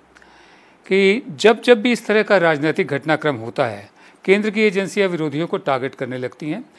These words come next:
सीएम गहलोत के करीबियों पर जिस तरह से दबाव बढ़ाया जा रहा है, अ, और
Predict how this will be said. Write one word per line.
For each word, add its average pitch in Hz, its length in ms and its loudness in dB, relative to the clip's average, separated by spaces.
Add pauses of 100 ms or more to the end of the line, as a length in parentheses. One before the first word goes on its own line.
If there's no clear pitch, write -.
(200)
सीएम 202 340 2
गहलोत 185 360 0
के 208 140 0
करीबियों 175 420 -4
पर 180 140 -6
जिस 151 220 -12
तरह 160 160 -2
से 160 280 -4 (440)
दबाव 147 360 4
बढ़ाया 147 360 0
जा 113 160 -6
रहा 107 260 -14
है, - 280 -20 (420)
अ, 147 240 -6
और 147 260 -2